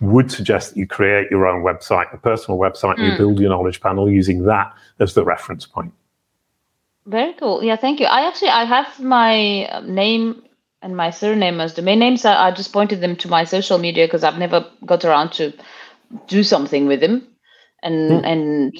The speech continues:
Speaker 2: but yeah, it's definitely something I've considered and definitely something I know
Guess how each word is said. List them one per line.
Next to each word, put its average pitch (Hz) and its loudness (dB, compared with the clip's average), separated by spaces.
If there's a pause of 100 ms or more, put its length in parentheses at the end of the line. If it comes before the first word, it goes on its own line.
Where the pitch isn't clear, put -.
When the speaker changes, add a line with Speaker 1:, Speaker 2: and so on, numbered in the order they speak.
(480)
Speaker 2:
but 185 0
yeah, 208 4
it's 180 0
definitely 220 2
something 202 0
I've 180 2
considered 196 0
and 180 -2
definitely 170 0
something 160 -4
I 151 2
know 156 2